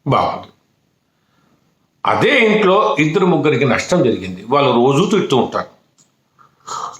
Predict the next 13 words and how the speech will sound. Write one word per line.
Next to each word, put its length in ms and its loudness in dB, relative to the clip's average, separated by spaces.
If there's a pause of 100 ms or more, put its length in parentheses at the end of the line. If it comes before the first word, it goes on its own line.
(1080)
రోజూ 300 2
తిడుతూ 220 2
ఉంటారు, 240 0 (720)
"ఆమెకి 300 2
ఇచ్చాడు, 220 0
నాకు 220 -2
ఇవ్వలేదు, 300 -6
ఆమె 220 0
ఇచ్చా-," 160 -2
ఆ 60 4
ఇంట్లోనే 420 0 (920)
పాపం 240 2
ఆ, 320 2